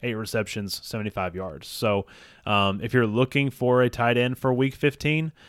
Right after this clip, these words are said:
um, I could see, um, a scenario where it might make sense for you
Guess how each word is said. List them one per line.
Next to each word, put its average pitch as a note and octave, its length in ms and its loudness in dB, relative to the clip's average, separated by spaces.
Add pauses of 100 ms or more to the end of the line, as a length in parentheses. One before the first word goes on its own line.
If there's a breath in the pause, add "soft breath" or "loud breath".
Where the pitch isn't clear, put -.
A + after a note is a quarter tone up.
(240 loud breath)
um, G2+ 380 0
I A#2 100 -4
could B2 220 -4
see, C3 680 -2 (500 soft breath)
um, A2 320 -4
a - 20 -8
scenario A#2 500 0
where A2 220 2
it A2+ 60 0
might A2+ 240 -2
make A2+ 200 -2
sense A#2 380 -4
for G2+ 260 -4
you G2 460 -4